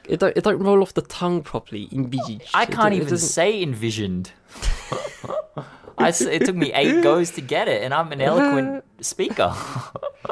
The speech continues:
Speaker 1: It just, it don't, it don't, it don't, it don't sit right. It don't sit right with me. So I just
Speaker 2: I'm
Speaker 1: want,
Speaker 2: definitely
Speaker 1: that's,
Speaker 2: de-,
Speaker 1: that,
Speaker 2: I'm
Speaker 1: that's just,
Speaker 2: deferring,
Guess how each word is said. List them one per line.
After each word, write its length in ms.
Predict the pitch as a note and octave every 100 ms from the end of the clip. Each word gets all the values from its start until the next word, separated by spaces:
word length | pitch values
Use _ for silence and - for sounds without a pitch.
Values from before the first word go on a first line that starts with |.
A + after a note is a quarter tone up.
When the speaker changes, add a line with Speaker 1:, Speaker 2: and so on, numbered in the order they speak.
| D#5+ D#5+
Speaker 1:
It 100 | F3+
just, 220 | F3 E3
it 140 | - D3+
don't, 180 | D#3+
it 120 | - D3
don't, 200 | E3 -
it 80 | D3
don't, 240 | D#3+ D3+ -
it 140 | - C#3+
don't 160 | D3+
sit 200 | C#3+ A2+
right. 280 | G#2+ A2 - -
It 100 | C3
don't 180 | A#2+ A2+
sit 220 | - G#2+
right 180 | G2 F#2+
with 80 | -
me. 100 | F3
So 160 | - -
I 20 |
just 140 | F3 E3 -
Speaker 2:
I'm 80 | A#2 B2+
Speaker 1:
want, 100 | G#2
Speaker 2:
definitely 340 | A2 A2+ G2+
Speaker 1:
that's, 60 | F#2
Speaker 2:
de-, 80 |
Speaker 1:
that, 100 | F#2+ G#2
Speaker 2:
I'm 100 | A2+
Speaker 1:
that's 120 | A2
just, 200 | G#2 -
Speaker 2:
deferring, 300 | F#2+ F#2 F2+